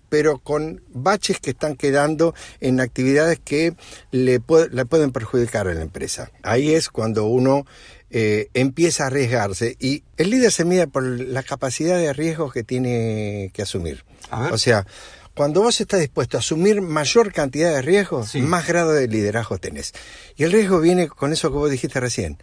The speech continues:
Speaker 2: ¿Qué?
Speaker 1: con chocar con tu jefe.
Speaker 2: Ajá.
Speaker 1: Con tu jefe se sienta desplazado, o con tu jefe se piensa que vos le querés ocupar el lugar. Esto me viene a la mente una vez,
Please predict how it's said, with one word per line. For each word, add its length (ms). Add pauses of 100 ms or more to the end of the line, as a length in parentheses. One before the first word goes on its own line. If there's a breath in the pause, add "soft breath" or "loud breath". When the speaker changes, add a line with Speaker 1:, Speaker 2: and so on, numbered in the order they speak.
(140)
Speaker 2:
¿Qué? 200
Speaker 1:
con 200
chocar 320
con 160
tu 100
jefe. 380 (120)
Speaker 2:
Ajá. 400
Speaker 1:
Con 200
tu 140
jefe 420
se 160
sienta 340
desplazado, 800
o 120
con 160
tu 160
jefe 380
se 160
piensa 380
que 140
vos 220
le 160
querés 380
ocupar 460
el 120
lugar. 380 (300 loud breath)
Esto 240
me 140
viene 180
a 60
la 100
mente 300
una 180
vez, 320